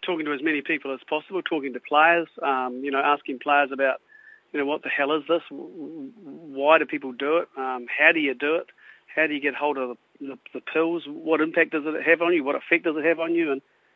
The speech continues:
and so forth. So, look, you know, not, I haven't received a massive amount of information, Stephen, but starting to get some, some bits and pieces. Um, you know, there's been no one that's actually, if you like, um,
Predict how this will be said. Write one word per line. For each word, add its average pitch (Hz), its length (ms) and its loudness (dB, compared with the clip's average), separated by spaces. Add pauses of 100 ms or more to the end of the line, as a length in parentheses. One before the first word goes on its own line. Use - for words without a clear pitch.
(460)
and 156 220 0
so 175 240 6
forth. 143 240 -2
So, 180 200 6 (520)
look, 202 200 4 (400)
you 170 100 0
know, 151 100 4
not, 170 220 4
I 151 160 2
haven't 170 340 -4
received 139 360 -4
a 131 100 -2
massive 143 320 -4
amount 135 180 -2
of 135 60 -2
information, 135 460 -6
Stephen, 147 260 0
but 170 180 0
starting 175 360 6
to 139 80 -2
get 147 280 -4
some, 131 280 -8 (680)
some 139 180 -4
bits 151 260 -4
and 131 120 -10
pieces. 147 520 -2 (220)
Um, 180 520 4
you 208 80 2
know, 196 100 8
there's 185 160 2
been 214 220 4
no 170 140 6
one 156 180 0
that's 143 200 -4
actually, 139 460 -6 (460)
if 143 140 -8
you 143 140 -6
like, 135 360 -6
um, 135 300 -6